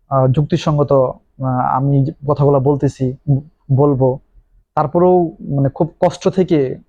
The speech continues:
কথাগুলা মানে ইচ্ছা করতেছে যে আপনাদের সাথে শেয়ার করি। সেটা হচ্ছে তাবলিগ, তাবলিগের কিছু বিষয় নিয়ে কথা বলবো। তাবলিগ মূলত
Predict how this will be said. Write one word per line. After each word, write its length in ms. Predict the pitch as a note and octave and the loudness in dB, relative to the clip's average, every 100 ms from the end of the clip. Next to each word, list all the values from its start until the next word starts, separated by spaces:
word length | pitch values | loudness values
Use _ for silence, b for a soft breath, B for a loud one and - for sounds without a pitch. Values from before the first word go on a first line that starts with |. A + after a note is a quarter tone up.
| _ | _
কথাগুলা 600 | D3+ D3 C3+ D3 C#3+ C#3 | -4 -2 0 2 2 2
মানে 380 | C3+ C3+ C3+ C3 C3 - _ - | 0 -2 0 -2 -6 -18 _ -6
ইচ্ছা 240 | - G3 | -2 0
করতেছে 320 | E3+ E3+ D#3 | 0 -2 -2
যে 80 | C#3+ | 0
আপনাদের 260 | C#3 D3+ C#3 | 0 0 0
সাথে 160 | C#3+ | -2
শেয়ার 280 | C3+ D3 C3+ | -2 0 -2
করি। 280 | B2+ A2+ - _ _ _ _ _ _ _ _ _ _ _ | -2 -8 -10 _ _ _ _ _ _ _ _ _ _ _
সেটা 180 | E3+ F3+ | -2 0
হচ্ছে 440 | F3 - F3+ F3 E3+ _ _ _ _ _ | -2 0 2 2 -2 _ _ _ _ _
তাবলিগ, 460 | - C#3+ C#3+ F3 - - | -2 0 2 0 -2 -10
তাবলিগের 440 | - D3 C#3+ D#3+ D#3 | -2 0 0 0 0
কিছু 200 | D3+ D3+ | 0 0
বিষয় 280 | C#3+ - C3+ | -2 0 0
নিয়ে 140 | C3+ | 0
কথা 160 | C3 C3 | 0 0
বলবো। 340 | A#2 A2 A2+ - _ _ _ _ _ _ _ _ _ | -2 -4 -10 -20 _ _ _ _ _ _ _ _ _
তাবলিগ 600 | D#3 - F3 G3+ G3+ F#3+ | -4 0 2 2 0 0
মূলত 380 | E3 F3 F3+ | 2 4 2